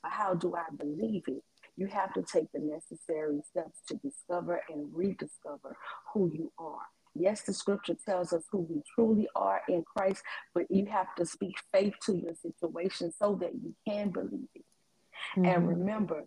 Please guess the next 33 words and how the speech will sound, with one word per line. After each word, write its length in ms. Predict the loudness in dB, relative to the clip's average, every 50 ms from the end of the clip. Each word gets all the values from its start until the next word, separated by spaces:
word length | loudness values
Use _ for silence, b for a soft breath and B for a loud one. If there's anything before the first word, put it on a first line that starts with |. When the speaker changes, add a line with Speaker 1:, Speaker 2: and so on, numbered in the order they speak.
| -2 2
Speaker 1:
you 280 | 6 8 8 8 6 4
are 180 | -2 -4 -4 -4
who 200 | -4 -6 -6 -6
God 280 | -8 -8 -6 -6 -8 -6
says 280 | -4 -2 -2 -2 -2 -4
you 160 | -6 -10 -8 -8
are, 160 | -8 -10 -10 _ _ _ -8
not 160 | -6 -6 -6 -2 0
who 80 | 0 0
you 180 | 0 -2 -8 -6
want 320 | -2 0 0 0 -2 -2
to 100 | 2 2
be, 240 | 4 6 6 4 4 B B B B B
not 160 | B -8 -8 -6 -2 -2
who 160 | -2 -2 -2
your 120 | -6 -10 -10 -6 -2
parents 420 | 0 0 0 0 -2 -4 -2 0
want 300 | 0 0 0 0 0 -2
you 80 | 0 2
to 120 | 2 4
be, 200 | 4 4 2 0 B B B B B
not 180 | 0 2 4
even 240 | 4 4 4 2 -2 -4
who 120 | -4 -6 -6
your 140 | -6 -10 -12 -4 2
children 340 | 4 4 6 6 4 0 -2 -4
think 140 | -6 -8 -8 -10
you 100 | -14 -14
should 240 | -14 -14 -14 -10 -8
be. 120 | -8 -8 -8 -10 _ _ _ B B B B B 0
You 280 | 4 6 6 6 6 4
are 240 | 0 -2 -2 -2 -2
who 180 | -2 -2 -2